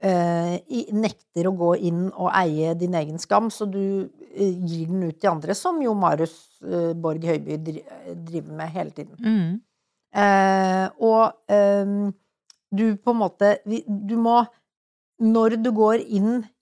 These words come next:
Speaker 1: i den skammen, og det føles jo av og til som det ikke er noe vei ut. Hva skal jeg med?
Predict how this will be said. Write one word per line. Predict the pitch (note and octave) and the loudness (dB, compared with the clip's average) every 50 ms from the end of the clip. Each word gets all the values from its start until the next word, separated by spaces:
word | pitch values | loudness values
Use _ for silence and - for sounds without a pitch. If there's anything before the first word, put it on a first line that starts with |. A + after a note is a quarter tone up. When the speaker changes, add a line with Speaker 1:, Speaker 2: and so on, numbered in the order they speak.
| _ _ - | _ _ -6
Speaker 1:
i | G3 G3 G3 G#3 A3 G#3 - _ _ _ _ _ _ _ _ _ _ _ _ _ _ _ _ _ _ _ _ _ - | -4 -2 0 0 0 -2 -2 _ _ _ _ _ _ _ _ _ _ _ _ _ _ _ _ _ _ _ _ _ -4
den | F#3+ G#3+ G3+ G#3+ A3 | -2 0 0 0 -2
skammen, | - - G#3 F#3 E3+ F#3 A3 A#3 A3+ - - | -2 -2 -2 0 0 -2 -4 -4 -6 -8 -8
og | - G#3+ G#3 G#3+ A3 - _ _ _ _ _ - - _ _ _ _ _ _ _ _ _ _ _ _ _ _ _ _ _ _ _ _ _ _ - | -4 -2 0 0 0 -2 _ _ _ _ _ -20 -20 _ _ _ _ _ _ _ _ _ _ _ _ _ _ _ _ _ _ _ _ _ _ -10
det | A3+ G#3+ B3 | -6 -6 -4
føles | - - B3+ G3 - D#3+ - | -2 -2 -2 -2 -4 -4 -4
jo | C4+ C4 | -2 -2
av | - G3 F3+ | 0 0 -2
og | F#3+ F#3 | -2 -4
til | G#3+ F#3+ | -6 -8
som | F3+ G#3 G3+ | -6 -6 -8
det | G#3 - | -8 -8
ikke | G#3+ - _ - F3+ | -10 -12 _ -6 -4
er | E3 F3 E3+ E3 | -4 -2 -4 -4
noe | E3+ F3 F3+ F3 F3 E3+ E3+ | -6 -8 -8 -8 -8 -8 -4
vei | E3+ F3+ F3 F3 F3+ - | -2 -2 -2 -2 -4 -4
ut. | - C4+ D4+ D4 - _ - - _ _ _ _ _ _ _ - | -2 -2 -2 -2 -6 _ -20 -20 _ _ _ _ _ _ _ 2
Hva | A3 A3 A3 A3 A3 | 6 6 6 6 4
skal | - - - - G#3+ G3 E3 D#3 D#3+ D#3+ | 2 -4 -4 0 0 2 2 0 -2 -2
jeg | E3+ F3 F#3 G3 G3+ G3+ | 2 4 4 4 4 2
med? | G3 F#3+ F3 E3+ F3 F#3 F#3 | 0 0 0 0 0 -2 -2